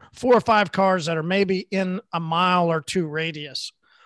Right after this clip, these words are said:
One great way to scale is basically just organizing your routes so that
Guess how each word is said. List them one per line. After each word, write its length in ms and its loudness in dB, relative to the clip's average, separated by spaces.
One 280 0
great 280 4
way 160 2
to 100 0
scale 580 2
is 120 2
basically 400 -2
just 300 -6
organizing 680 -2
your 320 -6
routes 480 0
so 320 -4
that 200 -4